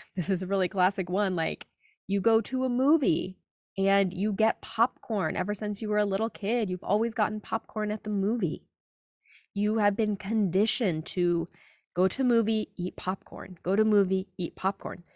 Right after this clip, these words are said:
So you're, like, standing outside, you're just in the car, <laughs> maybe even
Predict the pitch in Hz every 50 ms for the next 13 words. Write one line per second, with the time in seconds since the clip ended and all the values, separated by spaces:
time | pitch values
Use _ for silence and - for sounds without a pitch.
0 | _ _ _ _ - - 262 262 277 311 330 330 320 320 302 269 - - _ _
1 | - - - - - - 190 214 233 240 254 247 247 240 - - - - 196 190
2 | 208 214 214 196 185 202 214 220 269 - - - _ _ - 254 285 285 285 285
3 | 277 - - - 185 190 202 226 233 190 156 151 165 - - - - - - -
4 | _ - 233 269 202 196 190 202 - 185 214 190 190 185 180 180